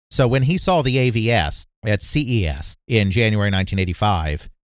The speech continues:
he was like, "Yes, yes, a thousand times yes."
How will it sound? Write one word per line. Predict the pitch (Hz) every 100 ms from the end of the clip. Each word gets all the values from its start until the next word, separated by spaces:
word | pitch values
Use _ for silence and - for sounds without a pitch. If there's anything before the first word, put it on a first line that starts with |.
| _
he | 120
was | 107 104
like, | 101 87 - - _ _
"Yes, | 101 107 101 - - -
yes, | 110 98 85 - -
a | 92
thousand | - - 101 87 85 90
times | 82 85 85 85
yes." | 85 67 - -